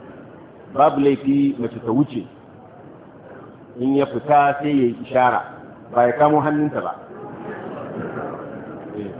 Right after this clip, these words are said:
sai ya fi-, sai ya yi ishara cewa ta taho, sai ya fita, in zo sai ta, sai ta,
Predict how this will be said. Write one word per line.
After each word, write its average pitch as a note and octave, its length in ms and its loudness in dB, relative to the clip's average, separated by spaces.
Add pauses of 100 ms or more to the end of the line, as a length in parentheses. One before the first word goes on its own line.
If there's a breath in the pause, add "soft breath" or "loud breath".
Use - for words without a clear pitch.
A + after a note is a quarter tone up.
(220)
sai D#3 180 4
ya C#3 60 4
fi-, B2+ 180 -6
sai D3 400 0
ya D3+ 100 6
yi B2+ 100 -2 (100)
ishara C#3 360 4 (640)
cewa B2+ 280 4
ta G#2+ 140 -6
taho, C#3+ 380 2 (560)
sai C#3+ 160 -2
ya B2+ 60 0
fita, D3+ 380 -4
in D3+ 180 -8
zo D3+ 160 -8
sai D#3 160 -2
ta, G2+ 320 0 (160)
sai C#3 140 -2
ta, G#2+ 420 0